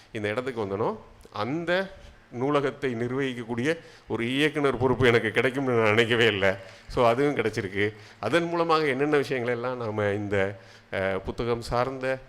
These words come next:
நூலகம் சார்ந்த நிகழ்வுகளை செய்ய முடியுமோ, அது அனைத்தையும் செய்து கொண்டு வருகிறோம். சமீபத்துல ஒரு முக்கியமான ஒரு நபர் வந்து அண்ணா நூற்றாண்டு நூலகத்திற்கு வந்தார்.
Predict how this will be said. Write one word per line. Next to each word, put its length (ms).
நூலகம் 500
சார்ந்த 580
நிகழ்வுகளை 580
செய்ய 280
முடியுமோ, 440
அது 180
அனைத்தையும் 540
செய்து 220
கொண்டு 160
வருகிறோம். 440
சமீபத்துல 560
ஒரு 440
முக்கியமான 600
ஒரு 380
நபர் 300
வந்து 400
அண்ணா 400
நூற்றாண்டு 440
நூலகத்திற்கு 540
வந்தார். 360